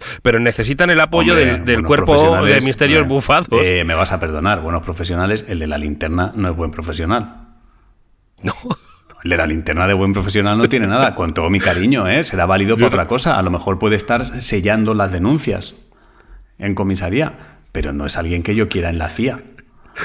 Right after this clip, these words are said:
Speaker 2: O sea, no es
Speaker 1: <laughs> No.
Speaker 2: alguien que yo quiera en el F B I, no es alguien
Speaker 1: No,
Speaker 2: que yo
Speaker 1: no.
Speaker 2: quiera en un cuerpo de seguridad del Estado, tío. O sea, yo no quiero llamar a un policía que llegue a casa porque yo le llamo y me diga, "Están, es que están abajo con una movida,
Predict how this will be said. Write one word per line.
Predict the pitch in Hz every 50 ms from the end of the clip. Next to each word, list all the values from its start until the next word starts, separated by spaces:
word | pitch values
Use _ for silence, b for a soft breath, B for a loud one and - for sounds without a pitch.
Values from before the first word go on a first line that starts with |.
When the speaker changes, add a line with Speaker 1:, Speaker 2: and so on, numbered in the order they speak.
| - - -
Speaker 2:
O | 208
sea, | - - 85
no | - 87
es | 87 -
Speaker 1:
<laughs> |
No. | -
Speaker 2:
alguien | 95 101 107 117 117
que | 113 123
yo | 110 107 95
quiera | 101 104 92 90
en | 92 87
el | 87 92 95
F | 95 - - 92
B | 82 80 87
I, | 127 156 151 - - -
no | 101 90 87
es | - -
alguien | 92 95 104 107
Speaker 1:
No, | 113 117
Speaker 2:
que | 113
yo | 110
Speaker 1:
no. | 117 117
Speaker 2:
quiera | 110 110 101 101
en | 95 95
un | 92 92
cuerpo | 87 95 90 82 - 85
de | 87
seguridad | 85 - 87 80 80 78 78
del | 78 -
Estado, | - - - - 104 117 160 156
tío. | - - 98 120 156 151
O | -
sea, | - 95
yo | 85 82
no | 80 85
quiero | 85 90 90
llamar | 98 - 113 117 107
a | 95
un | 92 87
policía | - 87 85 87 85 - - 107 101 95 92 B B B B B B B
que | - 101 95
llegue | 95 98 95 98 90
a | 82 -
casa | - 107 104 - 104 92 90 - b b b b b b b b b b _
porque | - 101 87 - 90
yo | 90 95
le | 95 95
llamo | 92 98 101 107 110
y | 107
me | 101 98
diga, | 98 101 110 -
"Están, | - - - 123
es | 120 123 123
que | -
están | 135 120 131 131
abajo | 123 117 123 131 - 131 120 -
con | 117 104
una | 110 113 113 110 110 110 107
movida, | 107 104 104 110 110 101 92